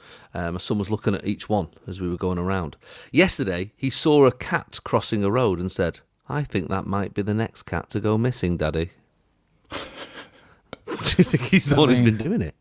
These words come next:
Speaker 2: yeah, it does sound like he's, he's, you know.
Speaker 1: I mean, they say with serial killers, they do start with animals.
Speaker 2: They start with animals, don't they? Yeah, they do,
Speaker 1: That's
Speaker 2: yeah.
Speaker 1: what, that's famous, that. That's, that. So just be, just be careful.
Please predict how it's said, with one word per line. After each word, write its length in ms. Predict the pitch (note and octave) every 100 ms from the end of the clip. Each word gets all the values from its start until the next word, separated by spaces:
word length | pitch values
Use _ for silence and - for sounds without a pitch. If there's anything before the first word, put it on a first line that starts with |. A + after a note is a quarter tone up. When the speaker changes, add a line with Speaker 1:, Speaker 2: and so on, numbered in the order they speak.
| _ - -
Speaker 2:
yeah, 260 | G2 A2 B2+
it 220 | D#2+ D2+ -
does 140 | G#2+
sound 340 | - D#2+ G#2+
like 180 | E2 C#2
he's, 240 | D#2 C#2 - -
he's, 140 | - - -
you 80 | F#2+
know. 240 | E2 C#2 - _ _ _ _ _ - -
Speaker 1:
I 80 |
mean, 100 | A#2
they 100 | G#2+
say 300 | G2 - B2+
with 140 | C3 G2+
serial 320 | A2+ A2+ G#2
killers, 320 | - F2+ E2
they 80 | F#2
do 100 | G2+
start 340 | - - G2
with 100 | -
animals. 400 | F2 G2 D#2 - D#2+
Speaker 2:
They 80 | E2+
start 300 | - E2+ F#2
with 100 | F2
animals, 260 | C#2+ C#2
don't 180 | E2+ D#2+
they? 120 | D2+
Yeah, 200 | D#2 F2+ C#2+
they 80 | D2+
do, 180 | E2+ F2+
Speaker 1:
That's 160 | F2+
Speaker 2:
yeah. 60 | E2
Speaker 1:
what, 120 | F2
that's 120 | E2 -
famous, 400 | F2+ G#2 - -
that. 200 | F2 - F#2
That's, 240 | - -
that. 220 | - -
So 300 | - F#2 E2+ -
just 220 | - -
be, 120 | A2
just 360 | E2+ A2 - _
be 80 | G2+
careful. 480 | - G2 G#2+ -